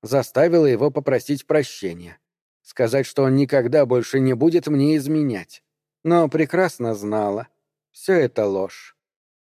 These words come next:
Мужчины — это похотливые павианы, и ничего тут не поделаешь. Такими уж их Господь сотворил. А что касается женщин, то они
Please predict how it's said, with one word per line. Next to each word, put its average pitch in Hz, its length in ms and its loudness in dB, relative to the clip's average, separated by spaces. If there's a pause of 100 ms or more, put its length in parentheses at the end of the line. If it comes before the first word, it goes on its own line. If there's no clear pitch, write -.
Мужчины — 190 840 0
это 185 300 0
похотливые 165 720 2
павианы, 151 640 2 (300)
и 135 160 4
ничего 139 400 2
тут 131 160 0
не 131 140 0
поделаешь. 127 720 -2 (380)
Такими 180 440 2
уж 156 200 0
их 156 220 -2
Господь 147 560 -4
сотворил. 92 560 -6 (960)
А 160 140 0
что 143 200 0
касается 117 640 0
женщин, 190 680 0
то 127 180 2
они 156 500 2